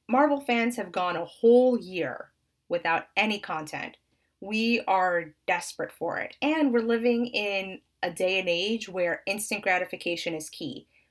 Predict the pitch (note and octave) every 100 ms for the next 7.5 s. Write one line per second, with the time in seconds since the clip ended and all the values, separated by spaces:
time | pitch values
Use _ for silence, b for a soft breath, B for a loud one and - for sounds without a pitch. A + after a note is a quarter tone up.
0 | _ F#3+ B3 F4 - G#3 A3 A#3+ - C4+
1 | B3+ B3+ - F#3+ F3 F3 - F3+ F#3 A#3
2 | A3 - - G3 F#3 D#3+ D#3+ E3 - -
3 | D#3 D3+ D#3+ D#3+ D#3 D3 - - - _
4 | _ _ _ - D#4+ - D#4+ D4+ C#4+ C4
5 | A#3 A3 B3 C4+ - F#3+ F#3+ - F#3 -
6 | G3 F#3+ G#3+ G3+ F#3+ E3+ F3+ E3 D#3+ E3+
7 | - C4 C#4+ D#4+ -